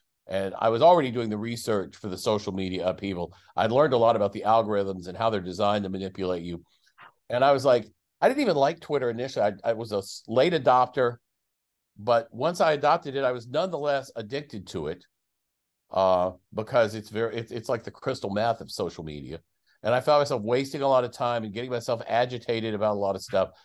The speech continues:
So I was just like, "Screw it, I'm out." And now, even with Elon Musk back, the partisan part's gone. And maybe, I don't know, maybe the algorithms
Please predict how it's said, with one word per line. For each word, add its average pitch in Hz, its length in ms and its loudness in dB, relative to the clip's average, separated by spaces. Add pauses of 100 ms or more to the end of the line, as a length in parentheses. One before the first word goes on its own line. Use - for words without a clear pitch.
(140)
So 156 100 4
I - 20 8
was 208 100 2
just 196 80 -4
like, 120 140 -4
"Screw 147 240 -4
it, 101 240 0
I'm 123 140 4
out." 117 280 2 (420)
And 127 160 -2
now, 196 300 2
even 190 160 -4
with 160 180 -4
Elon 147 320 2
Musk 131 280 -4
back, 160 260 -4
the 131 80 -10
partisan 170 580 0
part's 92 360 -4
gone. 82 420 -6 (420)
And 107 320 -2
maybe, 143 460 2
I 117 100 4
don't 113 180 0
know, 110 180 0
maybe 110 180 -4
the 107 120 -6
algorithms 98 520 -2